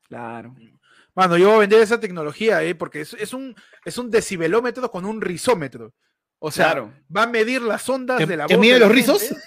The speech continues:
Speaker 2: Claro, te mide, te mide el sonido, te mide la risa, pe, te mide
Speaker 1: Los
Speaker 2: la risa.
Speaker 1: decibeles, mano.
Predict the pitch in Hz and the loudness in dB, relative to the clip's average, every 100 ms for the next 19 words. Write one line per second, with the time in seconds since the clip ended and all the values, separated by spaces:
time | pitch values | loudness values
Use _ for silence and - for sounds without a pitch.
0 | - _ - - 480 196 180 180 202 254 | -20 _ -8 -6 -4 -2 -2 -2 -2 -4
1 | 247 202 233 262 233 208 180 247 247 330 | -2 -4 -2 -4 -6 -10 -8 -4 -4 -4
2 | 349 175 170 226 277 196 - 185 - 139 | -8 -6 -4 -2 0 0 -2 -6 -8 -10
3 | 139 127 156 226 185 143 139 190 202 139 | -10 -14 -8 -4 -2 -2 -2 -2 -2 -2
4 | 139 170 123 101 | -4 -6 -6 -14